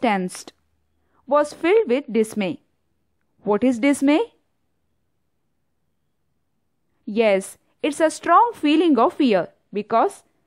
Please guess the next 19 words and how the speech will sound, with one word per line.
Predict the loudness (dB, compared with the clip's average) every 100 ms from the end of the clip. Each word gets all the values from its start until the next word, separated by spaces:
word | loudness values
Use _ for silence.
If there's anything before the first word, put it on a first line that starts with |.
| _ _
it's | -6 -4
not | -2 0
an | 0 -2 0 2
easy | 6 6 4
task | 0 -2 -4 -6
to | 0
get | 0 0
the | -2 2
queen's | 4 4 0
earrings. | 0 0 0 -6 -8 -18 _ _ _ _ _ _ _ _ _ _
In | -8 -8
spite | -4 -2 2 2
of | 2 2
that, | 0 -2 -8 _ _ _
he | 0 0
set | 0 -2 2 4
out | 4 4
his | 2
journey | 4 4 4 2